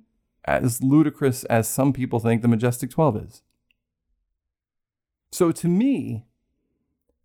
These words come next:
n-, not only are we at this, at this sort of tug of war match, like I said before,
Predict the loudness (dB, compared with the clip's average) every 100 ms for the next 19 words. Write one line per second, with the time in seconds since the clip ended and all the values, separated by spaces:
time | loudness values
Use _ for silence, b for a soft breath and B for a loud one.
0 | _ -10 -10 _ 0 0 0 0 0 2
1 | 2 2 0 -2 -6 -8 -2 -2 0 0
2 | -2 -12 _ _ _ _ _ -20 -6 0
3 | 0 0 -4 -20 _ _ _ _ _ _
4 | _ -10 -4 -2 0 2 2 2 -2 -4
5 | -2 0 0 0 0 -2 2 4 2